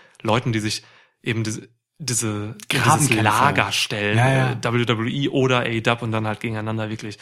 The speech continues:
Speaker 1: mit schmutzigen Bomben nacheinander, äh, nach sich werfen, so, das
Speaker 2: Als
Speaker 1: ist
Speaker 2: könnte man nicht einfach beides mit Genuss gucken. Das haben wir nämlich vor.
Speaker 1: Ja, das haben wir vor, das werden wir machen und wir werden auch mit Genuss drüber reden.
Speaker 2: So ist es.
Speaker 1: Außer A E W ist total scheiße und Dynamite ist kacke, dann reden wir nicht drüber.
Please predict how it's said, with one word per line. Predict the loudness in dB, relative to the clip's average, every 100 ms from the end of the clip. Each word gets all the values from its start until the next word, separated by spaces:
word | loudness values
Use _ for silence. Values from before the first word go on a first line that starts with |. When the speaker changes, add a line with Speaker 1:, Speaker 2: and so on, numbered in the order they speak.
| -18 -20 -16
Speaker 1:
mit | -12 -10 -10 _ -20 _ _ -4
schmutzigen | -2 0 -2 -2 -2 -2 -4
Bomben | -4 -4 -6 -10 -12 -20 _ _
nacheinander, | -12 -8 -6 -8 -8 -8
äh, | -8
nach | -8 -10
sich | -12 -8
werfen, | -6 -6 -8
so, | -8
das | -6
Speaker 2:
Als | -6
Speaker 1:
ist | -4
Speaker 2:
könnte | -2 -2 -2
man | -2
nicht | -2 -4
einfach | -6 -6
beides | -6 -4 -4 -4 -4
mit | -4 -4
Genuss | -4 -4 -4
gucken. | -6 -6 -8 -8
Das | -6 -4
haben | -4 -2
wir | -2
nämlich | -2 -8 -12
vor. | -12 -14 -14 _
Speaker 1:
Ja, | -4 -2 -4
das | -4 2
haben | 2
wir | 2
vor, | 0 2
das | 2 2
werden | 0
wir | 2
machen | 0 0 0
und | 0
wir | 0
werden | 0 0
auch |
mit | -4 -4
Genuss | -4 -4 -4
drüber | -2 -2
reden. | 0 -2 -2 -10 _
Speaker 2:
So | -6
ist | -4 -4 -6
es. | -2
Speaker 1:
Außer | 0 2
A |
E | 0 0
W | -2
ist | -2
total | -2 -2 -2
scheiße | 0 0 2 0 0
und | -2
Dynamite | -4 -2 -4 -6
ist | -8
kacke, | -2 0 0
dann | -2 -2
reden | -2 -2
wir | -4
nicht | -8
drüber. | -12 -12